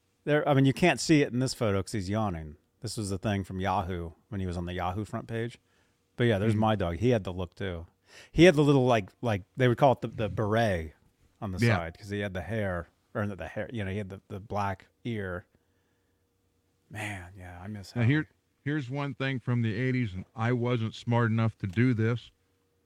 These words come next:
Speaker 1: Yeah.
Speaker 2: The empty cabinets just for the look. <laughs> I wasn't that
Speaker 1: Mm.
Speaker 2: smart. Mine all had speakers in 'em.
Speaker 1: Mm-hmm. No.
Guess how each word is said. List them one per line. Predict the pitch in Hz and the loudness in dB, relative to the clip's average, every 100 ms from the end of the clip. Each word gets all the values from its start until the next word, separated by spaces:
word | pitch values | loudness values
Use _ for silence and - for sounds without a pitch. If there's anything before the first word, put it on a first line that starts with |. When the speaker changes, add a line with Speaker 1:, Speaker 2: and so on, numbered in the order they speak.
| _ _ _ _ _ _ _ _ _ _ _ _ _ _ _ _ _ _ _ _ _ _ _ _ _ _ _ _ _ _ _ _ _ _ _ _ _ _ _ _ | _ _ _ _ _ _ _ _ _ _ _ _ _ _ _ _ _ _ _ _ _ _ _ _ _ _ _ _ _ _ _ _ _ _ _ _ _ _ _ _
Speaker 1:
Yeah. | 113 107 107 107 107 101 - _ _ _ _ _ _ _ - | -2 0 0 0 0 0 -4 _ _ _ _ _ _ _ -6
Speaker 2:
The | 117 | -2
empty | 117 123 127 | 0 -2 -2
cabinets | 107 123 123 127 117 | 0 2 2 0 -4
just | 117 107 | -6 -6
for | 120 | -4
the | 110 | -2
look. | 104 113 120 - _ _ _ - - - _ _ _ _ - | 0 0 -2 -6 _ _ _ -20 -20 -20 _ _ _ _ -14
<laughs> | 110 - - - _ | -12 -12 -16 -16 _
I | 110 | -8
wasn't | 113 113 92 | -4 -4 -4
that | 110 | -4
Speaker 1:
Mm. | 107 92 | -4 -4
Speaker 2:
smart. | 101 92 | -8 -8
Mine | 87 107 107 | -8 -6 -6
all | 98 | -6
had | 95 | -8
speakers | - 101 90 90 | -8 -10 -8 -10
in | 85 | -12
'em. | 85 _ _ _ _ _ _ - | -14 _ _ _ _ _ _ -8
Speaker 1:
Mm-hmm. | 98 90 95 95 98 - _ _ _ _ _ _ _ _ _ _ _ _ _ _ _ _ _ _ _ - 85 | -6 -4 -4 -4 -6 -10 _ _ _ _ _ _ _ _ _ _ _ _ _ _ _ _ _ _ _ -20 -16
No. | 80 78 76 | -16 -16 -18